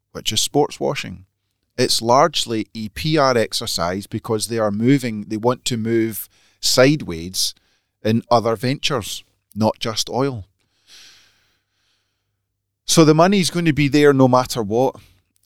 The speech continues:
If this becomes a mainstream tour with fifteen events, let's see it all ties in. Like, if this becomes a mainstream tour with fifteen events, with an order of merit, with access to the major championships,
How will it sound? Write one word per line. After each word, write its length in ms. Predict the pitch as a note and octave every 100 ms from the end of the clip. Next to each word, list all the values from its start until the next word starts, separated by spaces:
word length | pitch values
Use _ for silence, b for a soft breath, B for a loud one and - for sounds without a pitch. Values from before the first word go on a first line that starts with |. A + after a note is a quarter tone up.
| -
If 300 | E3 - -
this 280 | E3+ F#3+ -
becomes 600 | E3+ - D3 D3 D3 C#3+
a 120 | B2
mainstream 800 | A#2 C3 D#3 D3 - C3+ C3+ C#3
tour 500 | - A#2 A2+ B2+ B2+ _ _ _
with 220 | A2 G#2+
fifteen 600 | - - D3 - C3+ C3+
events, 720 | C3+ G2+ G#2+ A#2 - - - _ _ _ _ _ _ _ _ _ _ -
let's 200 | C3+ -
see 260 | - D3+ D3+
it 60 |
all 220 | - C3 C3
ties 400 | - A#2 A#2+ G2
in. 200 | G2+ A#2
Like, 180 | A#2+ -
if 280 | D#3 E3+ -
this 220 | E3+ E3
becomes 480 | - D3 - C3 A#2+
a 80 | A2+
mainstream 600 | G#2+ A2+ B2+ - A#2 A#2
tour 400 | - G2+ G2 G#2 _
with 140 | F#2+
fifteen 480 | - A2+ G#2 - A2+
events, 560 | A#2 F2 G2 - - -
with 260 | F#2 G2+
an 80 | G#2+
order 300 | G#2 G#2+ A#2+
of 160 | A#2 -
merit, 300 | G2 F#2+ - _ _ _ _ _ _ _ _
with 220 | A2+ G2+ A#2
access 500 | A#2+ - C3 B2 -
to 200 | - A#2
the 80 | B2+
major 300 | B2 A#2 A2+
championships, 1040 | - G#2 G2 G#2+ F#2+ G#2+ G2 - - -